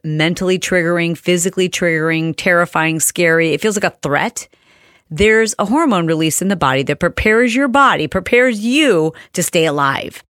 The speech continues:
You either fight or you run away, hence the term fight or flight, meaning you fight or you fly away. It represents the fact that you've got this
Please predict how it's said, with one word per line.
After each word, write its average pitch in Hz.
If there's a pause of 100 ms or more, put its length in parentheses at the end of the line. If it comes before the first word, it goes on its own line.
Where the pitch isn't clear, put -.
(540)
You 202
either 160
fight 175 (200)
or 240
you 269
run 269
away, 277
hence -
the 208
term 175
fight 160 (300)
or 160
flight, 240
meaning 147
you 143
fight -
or 160
you 147
fly 151
away. 180 (320)
It 202
represents 233
the 190
fact 180
that 190
you've 170
got 160
this -